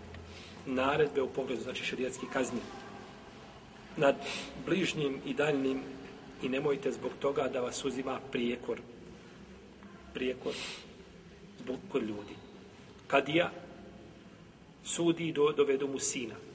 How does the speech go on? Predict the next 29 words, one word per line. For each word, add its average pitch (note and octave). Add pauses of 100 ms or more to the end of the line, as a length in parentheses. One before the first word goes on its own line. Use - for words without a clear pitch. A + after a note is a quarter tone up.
njegov B2
sin A#2+
nešto A#2
uradio. A2 (760)
I C#3
on B2+
mu B2 (100)
presudi. - (920)
Presudimo D3+
onako C#3+
kako C3+
uzvišeni C3
Allah A#2+
hoće. - (1040)
Znači, -
ne, C3+
ne C3+
boji E3+
se G#3 (120)
prijekora D3+
svoje D3+
rodbine G3+
zbog E3
toga F3
što E3
je D#3
svome D#3+
sinu A3+
presudio G3+